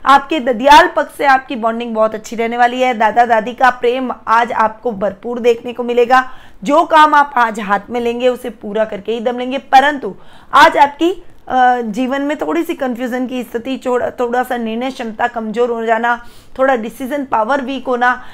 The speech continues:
इस वजह से आज प्रॉपर डिसीजन पे नहीं पहुंच पाएंगे, परंतु उसके लिए भी उपाय है। आपको आज के दिन अपने परिवार की मदद जरूर लेनी चाहिए।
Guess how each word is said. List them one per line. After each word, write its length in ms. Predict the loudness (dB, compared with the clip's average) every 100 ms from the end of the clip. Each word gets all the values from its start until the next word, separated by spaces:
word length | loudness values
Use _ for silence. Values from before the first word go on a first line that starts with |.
| -12 -6
इस 200 | -4 -2
वजह 240 | -2 -2
से 200 | 0 -2
आज 400 | 2 4 4 0
प्रॉपर 440 | -2 2 4 2
डिसीजन 480 | 0 -8 -6 -6 -6
पे 100 | -6
नहीं 200 | -6 -6
पहुंच 280 | -6 -6 -6
पाएंगे, 340 | -6 -4 -4
परंतु 540 | -4 -2 -2 -2 -8 -12 -14 -20 -12
उसके 300 | -12 -4 -4
लिए 320 | -2 -2 -2
भी 180 | -2 -4
उपाय 340 | 2 6 6
है। 200 | 6 0
आपको 420 | 2 -2 -2 0 2
आज 240 | 2 -2
के 120 | -6
दिन 160 | -4 -4
अपने 220 | -4 -4
परिवार 480 | -4 -4 2 2 2
की 120 | -2
मदद 220 | -4 -4
जरूर 320 | -4 -4 -4
लेनी 240 | -4 -4 -2
चाहिए। 360 | 0 2 0